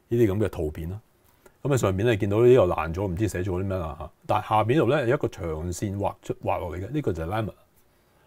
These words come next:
嗱，Lamech 呢，喺呢啲噉嘅，呃，迦南文啊，呃，呃，希伯來文啊，永遠都係 second half 開始嘅，因為你計吓啦，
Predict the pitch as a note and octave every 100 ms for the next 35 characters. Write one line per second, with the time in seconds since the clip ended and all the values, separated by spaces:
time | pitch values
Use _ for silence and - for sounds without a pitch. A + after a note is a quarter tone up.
0 | _ _ - A#2 A#2+ F#3 F3 A2 D#3+ C#3
1 | B2+ E3 - D#3 D#3 C#3+ C3 C#3 A#2 A2
2 | G#2+ F#2 F2+ E2+ - - _ _ D#3+ C#3+
3 | F2 F2 F#2+ G#2 G#2 A2 _ _ _ _
4 | _ G2+ G2+ F#2+ F#2+ F#2+ G2 - _ _
5 | - G#2 G2 G2 D#3+ G#2 E2 E2 F#2 A2
6 | _ _ _ _ _ _ - B2+ D#3 F#3
7 | A2+ D3+ C#3+ A#2 G#2 - _ _ _ _
8 | _ _ _ - A2+ - D#2 - _ _
9 | _ _ _ _ _ F3+ A#2 A#2+ A#2 G2+
10 | G#2+